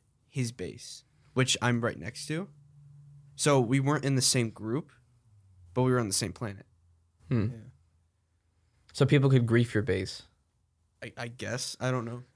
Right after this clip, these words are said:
Speaker 3: Yeah.
Speaker 2: Imagine someone comes upon your base, dismantles everything, and, like, destroys it.
Speaker 3: Yeah.
Speaker 2: I
Speaker 3: But
Speaker 2: saw this thing on Reddit the other day.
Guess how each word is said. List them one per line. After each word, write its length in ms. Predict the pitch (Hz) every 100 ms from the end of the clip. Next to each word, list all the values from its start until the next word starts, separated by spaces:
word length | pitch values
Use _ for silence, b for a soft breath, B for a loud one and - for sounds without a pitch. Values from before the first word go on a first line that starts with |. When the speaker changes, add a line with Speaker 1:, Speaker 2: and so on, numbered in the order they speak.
| -
Speaker 3:
Yeah. 260 | 113 110
Speaker 2:
Imagine 240 | 117 127 165
someone 220 | 180 160
comes 200 | 143 143
upon 220 | 139 147
your 100 | 135
base, 360 | 113 120 127 -
dismantles 600 | - 120 117 104 123 120
everything, 500 | 120 120 123 120 117
and, 120 | 104
like, 180 | 98 95 - _ - -
destroys 500 | 117 - 92 98 104
it. 180 | 113 - -
Speaker 3:
Yeah. 340 | 113 110 110 113 - _ b b b b b _
Speaker 2:
I 80 | 123
Speaker 3:
But 40 | 135
Speaker 2:
saw 140 | 156
this 160 | 156 143
thing 160 | 156
on 100 | 131
Reddit 260 | 110 110 123
the 80 | 127
other 100 | 131
day. 280 | 135 139 143